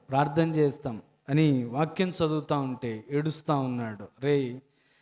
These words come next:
నువ్వు చెప్తున్న మాటలు నాకు అర్థమవుతున్నాయి, నేను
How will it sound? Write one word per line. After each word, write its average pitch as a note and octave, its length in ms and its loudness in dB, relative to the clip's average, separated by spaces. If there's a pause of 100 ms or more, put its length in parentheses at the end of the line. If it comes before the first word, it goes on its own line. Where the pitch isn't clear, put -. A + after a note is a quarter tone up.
(1120)
నువ్వు D#3 200 -4
చెప్తున్న A3 340 0
మాటలు F3 400 2
నాకు D#3+ 180 0
అర్థమవుతున్నాయి, C#3+ 920 0 (840)
నేను D#3+ 200 0